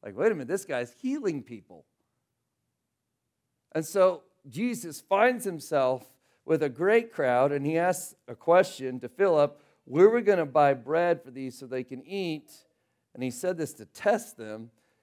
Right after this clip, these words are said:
And, and Philip's like, "We don't, we don't have enough. We don't have enough. There's, there's not enough." Just like, just like at that, that midnight phone call you get,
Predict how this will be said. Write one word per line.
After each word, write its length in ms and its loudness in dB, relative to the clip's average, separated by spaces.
And, 240 -4
and 180 -6
Philip's 320 -2
like, 220 -4
"We 160 -6
don't, 220 -8
we 100 -18
don't 180 -18
have 180 -14
enough. 340 -20
We 80 -16
don't 120 -12
have 140 -14
enough. 300 -20
There's, 240 -8
there's 260 -8
not 200 -2
enough." 380 -8
Just 200 -12
like, 200 0
just 180 -12
like 200 -4
at 100 -8
that, 220 -6
that 220 -4
midnight 460 -6
phone 220 -4
call 200 -4
you 140 -12
get, 320 -12